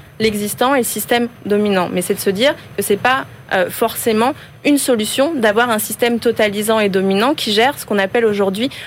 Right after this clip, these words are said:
la transition. Donc c'est plus de se dire comment on peut aller vers un système de cohabitation, de structure de société un petit peu différente qui partirait à la fois des individus et des territoires, euh, pour penser,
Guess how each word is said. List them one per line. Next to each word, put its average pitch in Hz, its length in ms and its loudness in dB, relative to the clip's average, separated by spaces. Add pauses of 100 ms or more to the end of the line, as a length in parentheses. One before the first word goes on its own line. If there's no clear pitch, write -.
la 202 120 0
transition. 202 520 -4
Donc 190 160 0
c'est 208 120 0
plus 285 200 0
de 240 120 4
se 214 60 -2
dire 262 300 -2
comment 262 300 0 (240)
on 214 80 -2
peut 220 80 0
aller 226 180 2
vers 233 140 0
un 196 80 0
système 233 340 -4
de 202 80 2
cohabitation, 214 680 -2 (120)
de 202 80 -4
structure 269 600 -2 (240)
de 208 60 -2
société 214 460 0
un 214 80 2
petit 208 160 -2
peu 202 120 0
différente 196 480 0
qui - 120 -10
partirait 220 560 -2 (240)
à 208 80 0
la 220 120 0
fois 247 120 2
des 220 200 2
individus 208 540 -4 (220)
et - 80 2
des 226 140 0
territoires, 226 560 0 (300)
euh, 190 160 2
pour 208 180 -4
penser, 220 460 -2